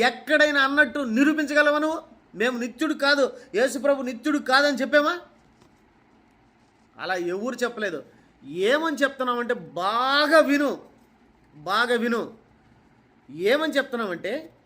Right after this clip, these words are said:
యేసు ప్రభు నిత్యుడు కాదు అని చెప్పలేదు. యేసు ప్రభు దేవునికి పుట్టాడు అని చెప్తున్నాం. యేసుక్రీస్తు వారు దేవుని కుమారుడు అని చెప్తున్నాం.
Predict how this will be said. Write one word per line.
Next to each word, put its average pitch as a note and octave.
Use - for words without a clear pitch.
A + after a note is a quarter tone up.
యేసు A#3
ప్రభు A3
నిత్యుడు C#4
కాదు A#3
అని B3
చెప్పలేదు. G3+
యేసు G#3
ప్రభు A#3
దేవునికి B3
పుట్టాడు F3+
అని C4
చెప్తున్నాం. G3+
యేసుక్రీస్తు B3
వారు F3
దేవుని D#4
కుమారుడు B3
అని D#4
చెప్తున్నాం. C#4